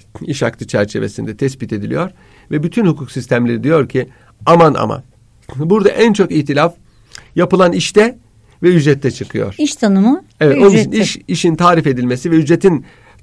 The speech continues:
Speaker 1: tesmiye edilmesi, adının konulması olmazsa olmazıdır iş akdinin.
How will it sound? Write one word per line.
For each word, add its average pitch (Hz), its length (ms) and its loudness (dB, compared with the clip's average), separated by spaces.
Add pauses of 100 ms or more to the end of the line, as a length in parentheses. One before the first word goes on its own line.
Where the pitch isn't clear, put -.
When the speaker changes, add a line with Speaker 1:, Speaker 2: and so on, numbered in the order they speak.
(180)
Speaker 1:
tesmiye 156 360 2
edilmesi, 123 320 0
adının 143 300 0
konulması 147 580 -2 (400)
olmazsa 208 540 6
olmazıdır 131 720 2
iş 143 160 -4
akdinin. 107 420 -4